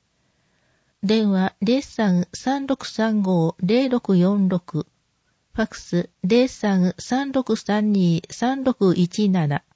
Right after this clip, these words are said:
二十九、口頭インフォメーション、環境、まちづくり。江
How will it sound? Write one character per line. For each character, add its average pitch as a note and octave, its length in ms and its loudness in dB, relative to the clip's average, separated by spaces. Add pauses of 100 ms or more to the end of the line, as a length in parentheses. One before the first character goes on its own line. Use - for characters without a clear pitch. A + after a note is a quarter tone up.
(2750)
二 C4 200 0
十 F#3+ 340 2
九、 F3+ 380 2 (640)
口 A3+ 220 0
頭 G#3 260 0
イ G3 80 2
ン A3+ 60 0
フ F#3+ 180 -2
ォ F#3+ 40 2
メ F3+ 160 2
ー - 20 0
シ - 180 -6
ョ D3+ 120 0
ン、 - 60 -10 (380)
環 C4 260 -4
境、 G3+ 520 -4 (240)
ま G#3 180 0
ち C4+ 140 -4
づ A#3+ 200 -2
く D3+ 240 -2
り。 C3+ 200 -6 (960)
江 D4+ 240 0